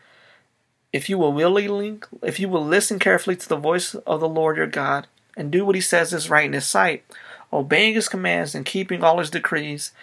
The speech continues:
then I will not make you suffer any of the diseases that I sent on the Egyptians, for I am the Lord who heals you."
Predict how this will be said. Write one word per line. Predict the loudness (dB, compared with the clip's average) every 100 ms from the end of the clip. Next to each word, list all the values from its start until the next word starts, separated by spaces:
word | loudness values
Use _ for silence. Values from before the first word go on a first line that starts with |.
| -20 -10
then | 2 4
I | 4
will | 2
not | 4 4 2
make | -4
you | -4
suffer | -2 -2 -2 -4
any | -2 -2
of | -2
the | -4
diseases | -8 -6 -4 -4 -6 -10 -12 _ -20 _ _ -4
that | -2
I |
sent | -2 0 2
on | 2
the | -2
Egyptians, | -2 -4 -2 -6 -8
for | -8 -6 0
I | 2 4
am | 2 -2
the | -2
Lord | 0 0 0 -2 -12 -20 _
who | -6
heals | -4 -2 -2 -2 -6
you." | -10